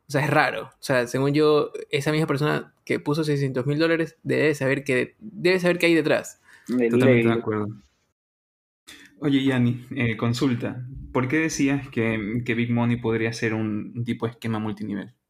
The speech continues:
Speaker 2: Ah, porque, o sea, siempre que, que escuchas esa vaina de, de "haz dinero fácil", sí, lo, lo primero que, que pi-,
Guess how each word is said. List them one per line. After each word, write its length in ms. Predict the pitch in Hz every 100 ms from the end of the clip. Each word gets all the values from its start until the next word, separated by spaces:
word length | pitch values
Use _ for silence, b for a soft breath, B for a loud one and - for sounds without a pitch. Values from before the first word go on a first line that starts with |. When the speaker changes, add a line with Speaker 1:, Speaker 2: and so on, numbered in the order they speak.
| - B _
Speaker 2:
Ah, 500 | 165 185 202 175 120 110
porque, 880 | 139 123 - 135 127 123 120 117 - -
o 80 | 147
sea, 180 | 139 113 -
siempre 400 | - 180 160 185
que, 400 | 147 135 117 - -
que 100 | 123
escuchas 580 | - 147 - 143 123 117
esa 240 | 127 - 131
vaina 340 | 127 127 120
de, 440 | 113 107 107 107 -
de 160 | 113 127
"haz 80 |
dinero 440 | 127 135 139 135 123
fácil", 800 | - - 143 135 - 127 117 123 _ _ _ _
sí, 180 | - 165
lo, 260 | 143 131 117 -
lo 240 | 131 127
primero 460 | 127 123 131 135 117
que, 480 | 123 117 113 110 - _ _ _ _
que 140 | 139
pi-, 260 | - 131